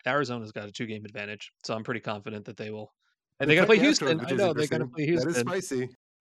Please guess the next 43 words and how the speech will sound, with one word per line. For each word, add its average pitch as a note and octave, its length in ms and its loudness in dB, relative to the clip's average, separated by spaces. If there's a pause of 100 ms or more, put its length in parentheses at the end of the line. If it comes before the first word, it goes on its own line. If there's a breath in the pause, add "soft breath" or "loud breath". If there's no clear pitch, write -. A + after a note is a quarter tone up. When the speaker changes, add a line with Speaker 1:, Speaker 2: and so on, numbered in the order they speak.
Speaker 1:
Yeah, C#3 160 4
I B2+ 120 2
could D3 140 -4
also D3+ 240 2
see C#3+ 180 -8
Houston D3 340 -4
going B2 200 0
in C#3 120 2
there B2+ 160 4
and A#2+ 80 0
just - 220 -4
sweeping C3+ 340 -2
them B2+ 140 0
out B2+ 140 2
of B2 60 0
town. D#3+ 480 0 (160)
Um, A#2+ 340 -2
as B2+ 120 -2
much C3+ 420 -8
as B2+ 160 -10
I C3 120 -4
want A#2 300 -10
the - 100 -20
Padres A#2 420 -6
to - 80 -20
do A2+ 140 -14
something A2 400 -12
ludicrous, A#2+ 580 -4
it's G#2+ 140 -14
not, G#2+ 140 -18 (120)
it's - 160 -14
not C3 140 -12
gonna - 120 -14
happen, - 220 -18 (140)
right? B2+ 100 -4 (760)
I D3 60 -8
don't B3+ 180 -6
trust - 440 -6
the C#3 80 -4
Marlins C3+ 460 -2
in A#2+ 100 -6
any C3+ 180 -6
way, C3 340 -4